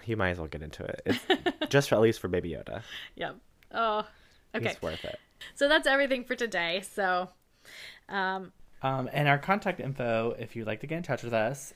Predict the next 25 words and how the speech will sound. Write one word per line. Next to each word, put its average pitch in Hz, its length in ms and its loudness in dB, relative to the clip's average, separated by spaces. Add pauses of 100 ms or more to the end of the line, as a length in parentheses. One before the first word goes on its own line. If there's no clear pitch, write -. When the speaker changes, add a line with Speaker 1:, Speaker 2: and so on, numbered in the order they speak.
Speaker 3:
our, 113 540 0
um, 104 380 -2 (120)
Gmail 135 440 -2
is 127 280 -8
manners 120 260 -2
and 139 80 -2
madness 110 320 -2
at 92 160 -12
gmail 110 320 -6
dot 156 200 -8
com. 104 360 -6 (640)
Our 104 400 -2
Instagram 143 600 -6
is 127 180 -10 (260)
at 117 180 0
manners 123 300 -6
and 147 80 -4
madness 127 320 -4
pod. 104 500 -2 (560)
Our 113 140 -4
Twitter 147 400 -4
is 117 220 -6 (100)
at 123 180 -4
manners 123 340 -6
madness. 185 580 -6